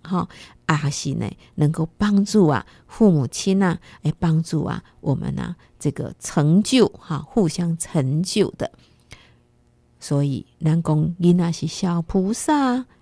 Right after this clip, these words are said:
因为他可以帮助父母亲成长呢。我们一起来学习。所以呢，咱对着啊，咱这个可以帮助我们成长的这些小菩萨呢，我们是要对他，要关心他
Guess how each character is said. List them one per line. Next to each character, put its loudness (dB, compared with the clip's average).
因 4
为 -2
他 -6
可 -4
以 0
帮 -4
助 0
父 0
母 2
亲 0
成 2
长 -2
呢。 -2
我 2
们 0
一 -4
起 -6
来 -8
学 -8
习。 -12
所 4
以 8
呢， 8
咱 6
对 4
着 4
啊， -2
咱 4
这 -2
个 0
可 0
以 6
帮 4
助 6
我 8
们 4
成 2
长 2
的 2
这 0
些 -2
小 0
菩 -4
萨 2
呢， 2
我 4
们 0
是 -6
要 -2
对 0
他， -4
要 0
关 2
心 -2
他 -6